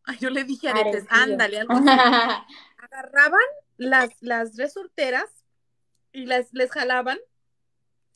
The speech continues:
Speaker 1: y tiraban a los pájaros, a las palomas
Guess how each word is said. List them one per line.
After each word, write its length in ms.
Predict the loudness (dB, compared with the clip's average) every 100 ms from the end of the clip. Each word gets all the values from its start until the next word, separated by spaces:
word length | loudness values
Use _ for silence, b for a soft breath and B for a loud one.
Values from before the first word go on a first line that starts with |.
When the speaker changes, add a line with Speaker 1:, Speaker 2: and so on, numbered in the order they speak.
| _
Speaker 1:
y 140 | -18
tiraban 400 | -8 0 2 4
a 80 | 4
los 160 | 2 4
pájaros, 560 | 4 4 2 2 0 b b b b b _ _
a 160 | -2
las 200 | -2 -4
palomas 500 | -2 -2 0 -2 -4